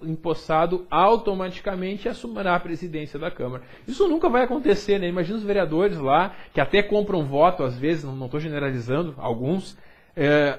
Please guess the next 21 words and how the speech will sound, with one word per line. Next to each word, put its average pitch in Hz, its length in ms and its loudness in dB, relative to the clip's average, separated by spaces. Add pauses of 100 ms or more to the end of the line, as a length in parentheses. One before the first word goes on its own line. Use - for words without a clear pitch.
vão 165 240 4
chegar 170 380 6
e 170 60 6
vão 180 160 0
faltar 165 500 4
e 175 60 2
não 160 120 -2
vão 147 140 0
comparecer 147 580 -2
pra 131 80 -8
tomar 120 260 -8
posse. - 420 -10 (180)
É 170 100 0
uma 294 200 2
hipótese 220 520 0
realmente 190 480 0
absurda, 185 680 0 (180)
não 160 140 0
acontece 170 560 -2
na 165 120 -6
prática, 139 600 0